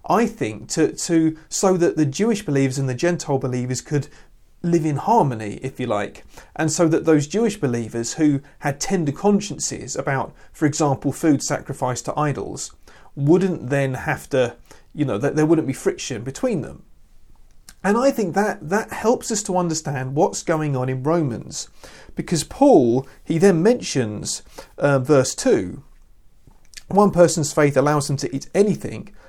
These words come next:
but another whose faith is weak eats only vegetables." And I can imagine in those days that,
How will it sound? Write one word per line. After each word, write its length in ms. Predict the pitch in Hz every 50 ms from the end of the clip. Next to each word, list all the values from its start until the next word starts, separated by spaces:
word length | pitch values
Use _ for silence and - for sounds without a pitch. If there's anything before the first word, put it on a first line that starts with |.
| - _ - -
but 240 | 143 127 - -
another 320 | - 143 156 202 196 156 120
whose 220 | 117 135 - -
faith 260 | - - 120 117 -
is 140 | 127 117 -
weak 260 | 107 110 117 - - -
eats 280 | 147 147 156 156 - -
only 240 | 123 120 123 127 139
vegetables." 760 | 180 196 196 202 - - - - - - - - - - - - - - - - - - - - - - - 392
And 160 | - 269 302
I 80 | 294 294
can 180 | - 302 294
imagine 540 | 302 311 370 349 311 - - 156 139 127 127
in 220 | - - 156 156 151
those 280 | 175 170 156 147 147
days 440 | - 139 127 117 110 107 101 101 -
that, 260 | - - - - -